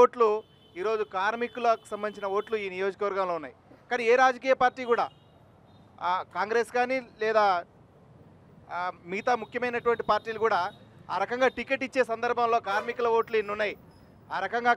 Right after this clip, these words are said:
కార్మికుడికి సంబంధించినటువంటి వాళ్ళకి ఇవ్వాలనే దృష్టి లేదు. ఎవరు బాగా డబ్బులు ఖర్చు పెట్టుకుంటారా వాళ్ళకి టికెట్ ఇచ్చి ఆ రకంగా చేస్తూ ఉన్నటువంటి పరిస్థితి ఉంది. కార్మిక సమస్యల మీద అవగాహన లేనటువంటి ఎమ్మెల్యేనో లేక ఎంపీఓ ఆ రకంగా ఎలక్ట్ అయినతను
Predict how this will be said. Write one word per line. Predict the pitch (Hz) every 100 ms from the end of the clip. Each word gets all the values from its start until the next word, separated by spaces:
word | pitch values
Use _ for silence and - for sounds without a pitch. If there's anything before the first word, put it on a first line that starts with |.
| 208
కార్మికుడికి | 208 247 247 247 240 240
సంబంధించినటువంటి | 233 233 220 226 226 214
వాళ్ళకి | 208 214 202
ఇవ్వాలనే | 214 214 208 202 -
దృష్టి | 202 - 247 208
లేదు. | 208 196 - - _ - 180
ఎవరు | 233 208
బాగా | 214 233 208
డబ్బులు | 208 220
ఖర్చు | 208 202 214
పెట్టుకుంటారా | 202 208 202 196 185 180 _ _ 143
వాళ్ళకి | 196 220 -
టికెట్ | 214 208
ఇచ్చి | 208 208
ఆ | 190
రకంగా | 185 196 190 175 156 _ _ -
చేస్తూ | 185 190 190
ఉన్నటువంటి | 185 180 185 -
పరిస్థితి | 175 - 196
ఉంది. | 202 240 - - - - - - - -
కార్మిక | 147 185 240 247 247
సమస్యల | 247 247 247 247
మీద | 247 214
అవగాహన | 220 240 254 254
లేనటువంటి | 247 247 247 240 233 226 _ _ - - 156
ఎమ్మెల్యేనో | 202 233 226 240 233
లేక | - - _ 175
ఎంపీఓ | 196 240 220 139 _ _ - 160
ఆ | 196
రకంగా | 196 240 233
ఎలక్ట్ | 233 240
అయినతను | 240 233 233 233